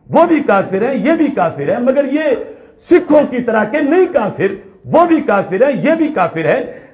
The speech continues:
मगर ये नसारा की तरह के नहीं काफिर, ये अलहदा किस्म के काफिर हैं, जो काफिर होने के साथ-साथ मुर्तद भी हैं। इस बेस पर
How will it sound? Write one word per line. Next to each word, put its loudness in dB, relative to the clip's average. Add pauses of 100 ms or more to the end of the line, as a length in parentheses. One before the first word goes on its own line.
मगर 2
ये 2
नसारा 2
की -4
तरह -2
के -10
नहीं 0
काफिर, -4 (220)
ये 2 (480)
अलहदा 4
किस्म -4
के -4
काफिर -4
हैं, -4 (340)
जो -8
काफिर -2
होने -6
के -10
साथ-साथ -4
मुर्तद -2
भी 0
हैं। -4 (640)
इस 4
बेस 2
पर -4